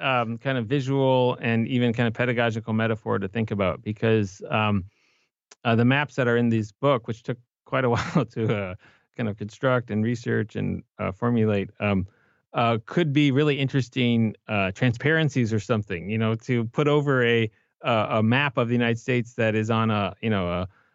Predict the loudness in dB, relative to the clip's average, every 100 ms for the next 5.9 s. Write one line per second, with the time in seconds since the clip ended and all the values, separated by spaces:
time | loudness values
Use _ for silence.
0 | -8 -4 -2 0 2 2 2 2 0 0
1 | 2 0 0 0 0 0 -2 -2 0 0
2 | -4 -6 -2 -2 0 0 0 0 -2 -2
3 | -2 -2 -2 0 0 -2 -2 -4 -4 -4
4 | -4 -4 -6 -6 -4 -2 0 -2 -4 -6
5 | -8 -10 _ _ -6 0 2 2 0